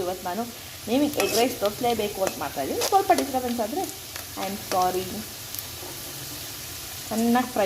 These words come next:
ಮಾಡ್ಕೋಬೇಕು ಈ ಆನಿಯನ್ನು, ಹಸಿಮೆಣಸಿನ್ಕಾಯಿ ತುಂಬ ಚೆನ್ನಾಗಿ ಫ್ರೈ ಮಾಡ್ಕೋಬೇಕು.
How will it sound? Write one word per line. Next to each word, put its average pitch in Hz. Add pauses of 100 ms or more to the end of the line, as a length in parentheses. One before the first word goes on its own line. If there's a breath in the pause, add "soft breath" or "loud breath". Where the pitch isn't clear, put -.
ಮಾಡ್ಕೋಬೇಕು 180 (120)
ಈ - (180)
ಆನಿಯನ್ನು, 180 (1040)
ಹಸಿಮೆಣಸಿನ್ಕಾಯಿ 175 (680)
ತುಂಬ 226 (100)
ಚೆನ್ನಾಗಿ 196
ಫ್ರೈ 190 (120)
ಮಾಡ್ಕೋಬೇಕು. 160